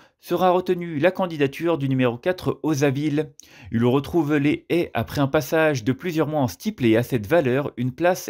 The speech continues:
est à sa portée. En avant-dernier choix, le numéro treize, Eximia. Elle se présente en pleine possession de ses moyens, mais passe un test sur cette piste qui ne lui a jamais réussi.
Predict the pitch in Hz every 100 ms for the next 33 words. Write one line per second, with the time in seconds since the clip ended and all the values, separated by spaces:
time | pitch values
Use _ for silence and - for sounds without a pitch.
0 | - 226 208 180 190 185 - 107 90 _
1 | _ _ _ _ - - _ 160 185 185
2 | 180 175 175 170 185 202 202 _ _ 117
3 | 170 180 170 156 156 185 147 127 - 147
4 | 127 147 143 147 151 _ - - - 98
5 | - 117 127 117 139 143 151 156 139 170
6 | 165 127 175 165 139 147 170 151 147 170
7 | 185 - - 135 165 196 190 180 196 190
8 | - - 175 139 160 - 175 - 98 -
9 | - 135 131 147 170 151 104 160 175 160
10 | 151 196 - 104 85